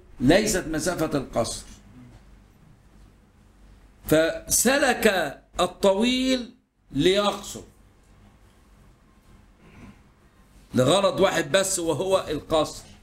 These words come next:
لا قصر له. طب سلك الطويل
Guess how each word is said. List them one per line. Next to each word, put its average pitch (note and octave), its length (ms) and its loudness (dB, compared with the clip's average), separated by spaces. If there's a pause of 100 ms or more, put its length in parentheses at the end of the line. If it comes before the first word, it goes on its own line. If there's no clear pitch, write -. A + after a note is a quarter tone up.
(540)
لا D#3 140 4
قصر D3+ 460 0
له. A#2+ 220 -4 (1700)
طب D3+ 160 2
سلك A#3+ 420 0
الطويل G#3 880 -2